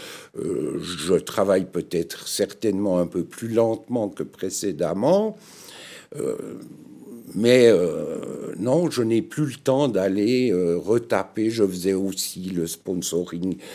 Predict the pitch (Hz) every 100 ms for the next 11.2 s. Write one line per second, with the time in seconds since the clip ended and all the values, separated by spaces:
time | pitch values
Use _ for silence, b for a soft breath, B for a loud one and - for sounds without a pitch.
0 | B B - 113 - - 95 - 92 -
1 | 92 - 98 123 131 - 98 85 - 87
2 | 85 90 117 117 80 73 - - 95 -
3 | 87 98 85 - 95 95 92 85 80 -
4 | 73 76 110 127 120 B B B B B
5 | - 90 - 95 95 80 - _ 107 110
6 | 101 78 76 76 64 60 60 60 - -
7 | - 82 - 87 90 98 80 82 80 -
8 | - 113 95 B B B B 90 85 -
9 | 120 104 95 76 73 - _ 82 90 -
10 | - 135 101 92 113 107 85 73 101 156
11 | 180 -